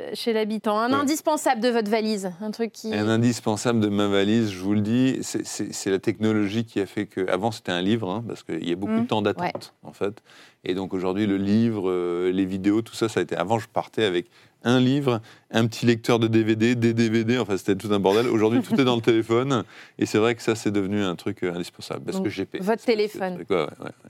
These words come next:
Speaker 1: Ouais.
Speaker 3: Et alors justement, vous parliez de livres, euh, si vous deviez choisir qu'un seul livre qui vous accompagne, ce serait lequel ?
Speaker 1: Ouais.
Speaker 2: Qu'un seul livre qui m'accompagne. Euh,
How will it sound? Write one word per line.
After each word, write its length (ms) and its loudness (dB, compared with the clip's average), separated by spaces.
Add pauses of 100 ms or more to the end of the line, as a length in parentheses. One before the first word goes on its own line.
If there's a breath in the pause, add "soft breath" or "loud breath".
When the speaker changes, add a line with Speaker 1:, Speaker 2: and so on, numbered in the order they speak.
(120)
Speaker 1:
Ouais. 40 -2
Speaker 3:
Et 40 2
alors 180 4
justement, 540 0
vous 100 -10
parliez 340 -4
de 60 -4
livres, 300 -2 (100)
euh, 300 -2
si 160 -12
vous 80 -4
deviez 300 -2
choisir 360 -2
qu'un 140 -2
seul 260 0
livre 380 -4
qui 160 -12
vous 100 -4
accompagne, 360 -6
ce 100 -18
serait 160 -12
lequel ? 80 -4
Speaker 1:
Ouais. 200 -4 (1500 soft breath)
Speaker 2:
Qu'un 160 4
seul 220 2
livre 260 2
qui 140 -4
m'accompagne. 720 0 (160)
Euh, 260 2